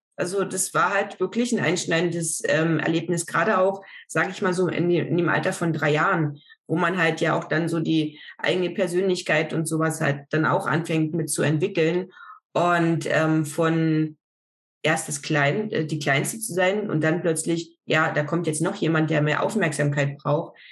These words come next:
Ähm, und das in dem Alter. Also mein Großer, sag ich jetzt mal so, wo, wo sein kleiner Bruder geboren wurde, er war zwölf.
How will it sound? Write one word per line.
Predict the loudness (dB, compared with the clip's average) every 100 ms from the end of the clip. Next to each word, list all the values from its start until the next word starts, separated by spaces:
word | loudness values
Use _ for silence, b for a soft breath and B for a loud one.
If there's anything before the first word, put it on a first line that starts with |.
| B B
Ähm, | 0 0 2 2 2 0 -2 -6
und | -2 0
das | 2 0
in | 0
dem | 0 0
Alter. | 2 0 2 2 0 -4 B B B
Also | -2 0 0 -2 B B _ _ _ _ -2
mein | 0 2 2 2 0
Großer, | -2 0 0
sag | 0 2
ich | 0
jetzt | 0
mal | 0
so, | 2 0 2
wo, | 0 0 0
wo | -2
sein | 0 0
kleiner | 0 0
Bruder | 0 0 0
geboren | 0 0 0
wurde, | 0 -2 -4 B B
er | -2 2
war | 0
zwölf. | -2 0 2 2 2 -2